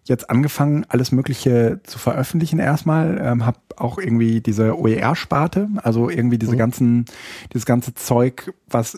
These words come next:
Speaker 1: irgendwie in irgendwelchen Google Docs schlummerte, das hab ich mal befreit und so. Äh, und hab eben angefangen, ähm, naja, auch einfach so aus meiner Tätigkeit zu bloggen. Ja, also das fällt mir ja auch nochmal leichter als dir. Du kannst ja nicht ständig irgendwie aus dem Unterricht,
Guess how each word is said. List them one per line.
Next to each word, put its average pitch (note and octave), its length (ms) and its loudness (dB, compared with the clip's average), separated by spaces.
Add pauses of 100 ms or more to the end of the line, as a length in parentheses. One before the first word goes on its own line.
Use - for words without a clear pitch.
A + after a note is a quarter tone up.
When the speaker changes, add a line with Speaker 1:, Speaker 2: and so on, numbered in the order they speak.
Speaker 1:
irgendwie B2+ 480 4
in A#2 300 0 (240)
irgendwelchen A#2+ 480 0
Google A#2+ 240 2
Docs - 240 -2
schlummerte, D3+ 480 0
das C#3 160 -2
hab A#2+ 100 -2
ich - 80 -8
mal B2 100 0
befreit B2 540 -2
und C3+ 100 -4
so. C#3 260 -2 (580)
Äh, B2 260 2 (120)
und F#3+ 500 2
hab - 260 -4
eben C#3 260 0
angefangen, D3+ 760 0
ähm, B2+ 460 2 (720)
naja, C3+ 380 4
auch A#2+ 140 -2
einfach C#3 400 -2
so C#3+ 300 0
aus - 120 -10
meiner C3+ 500 4 (260)
Tätigkeit C3+ 580 -2
zu - 120 -12
bloggen. F2+ 320 -4 (260)
Ja, D3 340 0
also A2+ 320 2
das A#2 200 -2 (300)
fällt - 360 -2
mir C#3 100 4
ja C#3 140 4
auch C3 40 0
nochmal B2+ 240 2
leichter C#3 380 2
als G2+ 220 -4
dir. G2+ 160 -4
Du G2+ 80 -6
kannst A#2+ 200 -4
ja B2+ 80 0
nicht G#2+ 120 0
ständig B2 320 -2
irgendwie A2+ 200 -2
aus G2+ 80 -8
dem A2 120 -6
Unterricht, A2 360 -6